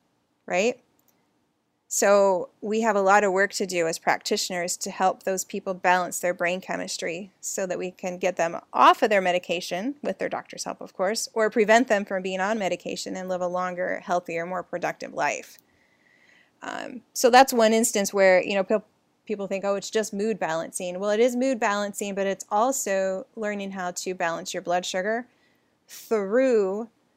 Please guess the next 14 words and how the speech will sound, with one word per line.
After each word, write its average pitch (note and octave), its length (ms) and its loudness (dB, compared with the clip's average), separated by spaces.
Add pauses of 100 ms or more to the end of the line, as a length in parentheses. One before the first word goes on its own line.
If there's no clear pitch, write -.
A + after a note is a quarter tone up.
(200)
uh, G3 80 -8
monitoring F#3+ 680 -2
those F3+ 200 0
moods F3+ 300 -8
and F3 80 -14
just - 140 -10
squelching E3+ 400 -6
those - 160 -12
cravings. - 640 -8
So - 160 -6
it A#3 80 -4
all G3 160 0
works - 240 -4
together. - 460 -12